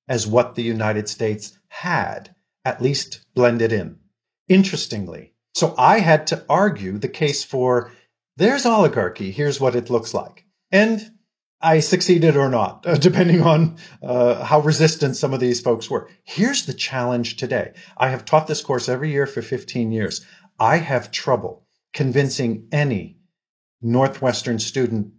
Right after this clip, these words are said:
that they live in a democracy. They almost all think that the only things that we get to really decide on democratically are things oligarchs don't care about.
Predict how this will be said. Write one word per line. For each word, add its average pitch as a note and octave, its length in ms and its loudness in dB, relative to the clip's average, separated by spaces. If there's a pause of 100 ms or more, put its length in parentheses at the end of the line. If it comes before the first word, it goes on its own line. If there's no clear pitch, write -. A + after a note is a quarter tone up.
(120)
that B2 220 -4
they A2+ 160 0
live A#2 200 -2
in A2+ 80 -2
a G#2 160 -4
democracy. F#2+ 500 -8 (880)
They D#3+ 280 2
almost D#3+ 520 2
all G3 500 -4
think - 500 -4 (420)
that C3+ 300 0
the B2+ 160 -8 (100)
only A#3+ 420 4
things D3 680 -2 (260)
that D3 160 0
we C#3 120 -2
get E3+ 320 -2
to B2+ 120 -4
really D3+ 380 0
decide F#3 560 -4
on B2+ 200 0
democratically C3 840 -4
are D#3+ 100 0
things G3+ 480 2
oligarchs D3 480 2
don't D3 160 -6
care F3+ 240 -2
about. D#2+ 260 -12